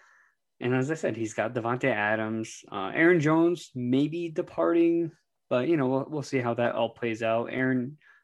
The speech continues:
uh, A J Dillon and, and Jamal Williams, I think, will be fine in that retrospect. So, yeah, I mean, I, I, I think Aaron,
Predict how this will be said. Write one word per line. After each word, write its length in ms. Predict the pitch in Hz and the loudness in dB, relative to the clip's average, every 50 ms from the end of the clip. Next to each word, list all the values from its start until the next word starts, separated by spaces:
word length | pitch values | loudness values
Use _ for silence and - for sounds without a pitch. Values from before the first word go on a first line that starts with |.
| _ - | _ -6
uh, 200 | 123 120 113 110 | -4 -2 -2 0
A 80 | - 135 | 0 2
J 160 | 131 139 135 | 2 2 2
Dillon 280 | 131 127 127 127 127 127 | 4 4 2 4 4 2
and, 260 | 123 123 120 - - _ _ _ _ _ - | 0 0 -2 -4 -6 _ _ _ _ _ -8
and 260 | 131 123 123 120 113 113 | -4 -2 -2 -2 -2 -2
Jamal 260 | 120 123 123 120 117 | -2 -2 0 0 -2
Williams, 360 | 113 113 113 113 113 113 - | -2 -4 -4 -4 -6 -8 -12
I 40 | _ | _
think, 120 | - 117 - | -16 -14 -10
will 140 | - - | -8 -8
be 20 | 117 | -8
fine 540 | - - 120 113 113 110 110 113 120 120 123 _ _ _ - | -6 -4 -4 -4 -2 -2 -4 -4 -6 -8 -10 _ _ _ -8
in 180 | - 131 120 113 | -4 -2 -2 -2
that 220 | 113 110 110 110 143 - - _ _ - | -2 -4 -4 -6 -8 -14 -20 _ _ -8
retrospect. 540 | 113 110 - 117 107 - 117 110 110 - | -8 -6 -6 -8 -6 -2 -2 -2 -2 -4
So, 340 | - - 120 117 113 135 _ _ - - _ _ _ _ _ - _ _ - | -2 0 0 0 0 -4 _ _ -20 -20 _ _ _ _ _ -20 _ _ -4
yeah, 300 | 135 139 185 214 240 196 | 2 4 4 4 4 4
I 140 | - 139 143 | 2 2 2
mean, 360 | 156 151 147 147 143 139 - _ _ _ _ _ - | 2 4 2 2 0 -2 -4 _ _ _ _ _ -8
I, 100 | - 131 | -4 -4
I, 220 | - - 120 147 - - | -2 0 -2 -2 -2 -2
I 80 | 156 | -4
think 220 | 147 - 196 165 - - _ _ - - | -2 0 -2 -2 -2 -8 _ _ -18 -8
Aaron, 420 | 147 139 135 143 143 139 131 - | -2 0 2 4 4 2 0 -4